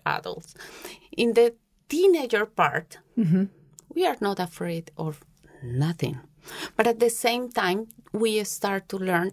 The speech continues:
Speaker 1: about consequence.
Speaker 2: Mm-hmm.
Speaker 1: Hmm?
Speaker 2: Yes, true. Yeah.
Speaker 1: Yeah. No, no,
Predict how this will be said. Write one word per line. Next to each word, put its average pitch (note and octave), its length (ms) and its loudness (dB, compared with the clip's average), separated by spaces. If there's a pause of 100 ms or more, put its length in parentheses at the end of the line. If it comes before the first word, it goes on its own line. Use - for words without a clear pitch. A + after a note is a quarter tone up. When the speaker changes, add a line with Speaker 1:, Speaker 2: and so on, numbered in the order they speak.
Speaker 1:
about E3 400 -4
consequence. D#3+ 800 -2 (320)
Speaker 2:
Mm-hmm. F#3+ 300 4
Speaker 1:
Hmm? G#3+ 240 2
Speaker 2:
Yes, F3 260 2
true. F#3+ 280 0 (140)
Yeah. G#3 260 4
Speaker 1:
Yeah. - 200 6 (100)
No, F#4+ 300 8 (140)
no, C5+ 60 8